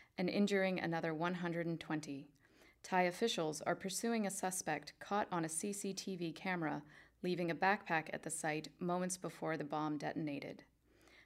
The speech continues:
Thai police said Thursday that evidence suggests a team of at least ten members,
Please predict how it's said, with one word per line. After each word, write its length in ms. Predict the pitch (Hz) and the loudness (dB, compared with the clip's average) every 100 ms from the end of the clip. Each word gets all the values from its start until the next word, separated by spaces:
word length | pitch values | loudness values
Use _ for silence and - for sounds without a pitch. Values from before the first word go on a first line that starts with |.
| _ | _
Thai 220 | - 170 | 2 4
police 520 | 165 170 185 220 - | 4 0 0 0 -2
said 340 | - - 190 190 | -4 2 2 4
Thursday 480 | 208 196 202 147 143 | 2 2 0 -2 0
that 160 | 160 - | -4 2
evidence 400 | - 185 202 202 | 2 4 2 0
suggests 540 | - 156 143 151 - - | -2 0 0 0 -4 -4
a 60 | |
team 280 | - - 185 | -4 -2 -2
of 120 | 175 | 0
at 120 | - | -2
least 360 | - 175 170 - - | -2 -4 -4 -10 -12
ten 280 | - 196 208 | 0 2 2
members, 520 | 175 156 - - | 2 0 -2 -6